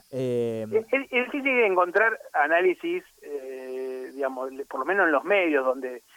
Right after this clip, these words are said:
Speaker 2: hay operaciones más que análisis, muchas veces poder, eh, eh,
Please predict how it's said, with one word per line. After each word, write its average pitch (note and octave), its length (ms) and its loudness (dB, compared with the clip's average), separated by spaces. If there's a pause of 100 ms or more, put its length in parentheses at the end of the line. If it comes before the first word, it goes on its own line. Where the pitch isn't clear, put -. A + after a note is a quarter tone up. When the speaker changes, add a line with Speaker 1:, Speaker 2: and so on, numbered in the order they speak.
(400)
Speaker 2:
hay C#3 200 0
operaciones C3 560 0
más B2+ 140 -6
que B2+ 80 -8
análisis, C3+ 400 -2
muchas C3+ 260 0
veces D#3 360 4
poder, C#3+ 540 4
eh, - 100 -2
eh, C3+ 760 -6